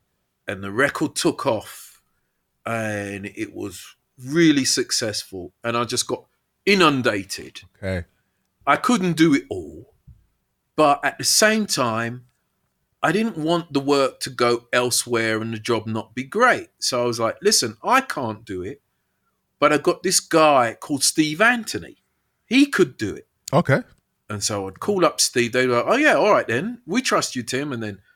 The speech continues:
Speaker 1: Steve would come on board and he would mix it. And then, um, I did the same for another young producer at that time who had a sound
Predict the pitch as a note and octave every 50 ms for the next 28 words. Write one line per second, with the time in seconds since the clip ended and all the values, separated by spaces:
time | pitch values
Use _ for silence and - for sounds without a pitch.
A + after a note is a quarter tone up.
0 | _ _ _ _ _ _ - - - - B2+ B2+ B2 B2 C3+ C3 - - - C#3
1 | B2+ B2+ B2 A#2+ A2+ A2 A#2 A2+ A2+ A2+ A2+ A2 A2 G#2+ G#2+ G#2+ A2 A2+ A2+ A2
2 | A#2 A#2 A#2 A2+ A2 F#2+ - - - - A#2 C3 - _ - C3 B2 B2+ B2 B2
3 | B2 B2 B2 B2 A#2+ _ _ _ _ _ _ _ _ _ _ _ _ _ - A#2
4 | A#2 A2+ A2+ A2+ A2+ A2 A2+ A2 A2+ A2 _ _ _ - - B2 A#2 - C3+ B2
5 | B2+ C#3+ C3+ - - - C3 B2+ B2 B2 A#2+ - - B2+ B2 A#2+ A#2+ A#2+ A#2+ A#2
6 | A2 B2 A#2+ A#2 A2+ A2+ A2+ A#2+ A2+ A2+ A2 A2 A2 A2 A2 A2 - _ _ _
7 | _ _ _ _ - - A#2+ A#2+ B2 A#2 A#2 A2 - A#2 A2+ A2+ G#2 - - A2+
8 | - - - - - A2+ G#2 G#2+ G#2+ A2 A#2 A#2+ _ _ _ _ _ _ _ _
9 | _ - - C#3+ C#3 B2+ A#2+ B2+ B2+ - - B2+ B2 B2 B2 B2 A#2+ - - -
10 | - - D3+ D3 D3 D3 D3 D3 C#3+ C#3 C#3 C3+ B2+